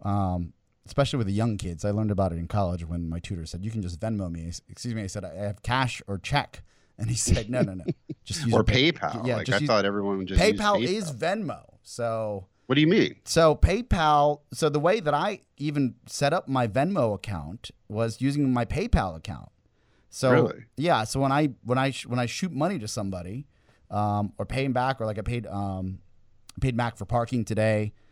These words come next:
Speaker 1: uh, and he just, he requested me on Venmo. It's coming out of my PayPal account.
Speaker 2: Hmm.
Speaker 1: I think they
Speaker 2: I
Speaker 1: own it, if I'm not mistaken.
Speaker 2: Oh, well, I'll have to look into that.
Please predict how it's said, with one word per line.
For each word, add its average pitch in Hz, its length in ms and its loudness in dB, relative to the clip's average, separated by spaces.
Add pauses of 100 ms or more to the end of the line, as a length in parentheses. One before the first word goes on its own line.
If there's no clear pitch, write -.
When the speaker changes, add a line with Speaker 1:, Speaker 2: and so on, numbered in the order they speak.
(280)
Speaker 1:
uh, 95 460 2
and 98 600 -2 (100)
he 104 100 -6
just, 113 220 -6 (120)
he 110 160 0
requested 123 440 -2
me 120 120 2
on 113 120 2
Venmo. 117 560 2
It's - 160 -6
coming 139 240 4
out 127 80 6
of 120 80 4
my 107 80 2
PayPal 117 420 -2
account. 71 280 -12 (1080)
Speaker 2:
Hmm. 226 140 2 (320)
Speaker 1:
I 147 60 4
think 233 180 6
they 175 140 6
Speaker 2:
I 160 40 8
Speaker 1:
own 214 160 4
it, 107 120 -4
if 101 80 -6
I'm 135 80 2
not 147 100 4
mistaken. 131 520 0 (560)
Speaker 2:
Oh, 156 180 0 (220)
well, 123 460 -4
I'll 95 60 -12
have 101 100 -10
to - 100 -14
look 113 180 -12
into 139 180 -6
that. 95 120 -10